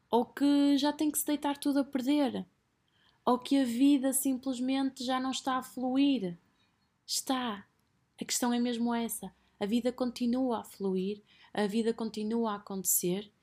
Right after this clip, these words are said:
só precisamos apenas deixar-nos levar por essa onda. E tenho prestado bem atenção a isso e, curiosamente, ontem fui a Viana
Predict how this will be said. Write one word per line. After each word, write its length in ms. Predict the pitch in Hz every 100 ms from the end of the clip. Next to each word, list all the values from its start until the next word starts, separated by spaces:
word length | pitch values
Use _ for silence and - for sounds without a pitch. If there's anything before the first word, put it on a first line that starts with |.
| _ _ _ _
só 180 | - 233
precisamos 560 | - 254 240 240 240
apenas 420 | 233 233 233 233 -
deixar-nos 760 | 226 - 233 220 233 233 - _ _ _ _ _ _ _ _ _
levar 600 | - 233 208 240 285 294 -
por 140 | 196
essa 320 | 190 185 190
onda. 460 | 175 170 165 165 170 _ _ _ _ _ -
E 800 | 220 208 208 202 196 190 180 175 - _ -
tenho 420 | 233 254 262 240 -
prestado 480 | - - 233 247 220
bem 200 | 226 226
atenção 480 | - 220 - 214 208
a 40 |
isso 460 | 196 185 185 - 214 - - -
e, 100 | 202
curiosamente, 800 | 240 240 240 226 226 220 214 214
ontem 320 | 202 208 208
fui 420 | - 214 208 202
a 60 | 196
Viana 560 | 190 190 170 165 185